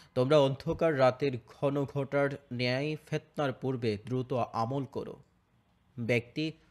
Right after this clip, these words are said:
ভোর অতিবাহিত করবে মমিন অবস্থায়, সন্ধ্যা অতিবাহিত করবে কাফির অবস্থায়, অথবা সন্ধ্যা অতিবাহিত করবে মমিন অবস্থায়,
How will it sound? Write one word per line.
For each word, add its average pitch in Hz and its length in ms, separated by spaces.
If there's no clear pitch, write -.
ভোর 165 460
অতিবাহিত 143 680
করবে 143 480
মমিন 127 460
অবস্থায়, 110 580
সন্ধ্যা 143 460
অতিবাহিত 143 640
করবে 147 560
কাফির 127 360
অবস্থায়, 113 540
অথবা 175 360
সন্ধ্যা 160 640
অতিবাহিত 135 680
করবে 120 400
মমিন 117 320
অবস্থায়, 151 540